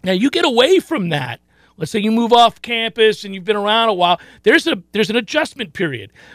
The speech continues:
Well, on the P G A Tour with these guys, let's say I, I gotta go play in Ohio.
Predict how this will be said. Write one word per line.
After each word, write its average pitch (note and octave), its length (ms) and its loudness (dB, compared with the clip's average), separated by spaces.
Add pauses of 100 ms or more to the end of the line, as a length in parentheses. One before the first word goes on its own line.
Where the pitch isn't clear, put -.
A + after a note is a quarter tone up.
(140)
Well, G#3+ 340 4 (920)
on G#3 80 -2
the G3+ 60 0
P D4 100 0
G C4 140 -2
A G#3 60 -2
Tour D4+ 280 -4
with A3+ 100 0
these E3+ 180 -8
guys, D3 380 0 (360)
let's A3+ 160 -2
say A#3+ 100 4
I, A3 120 6
I G#3+ 40 0
gotta G3 300 0
go F#3+ 160 2
play G#3 200 0
in F3 80 2
Ohio. E3 680 0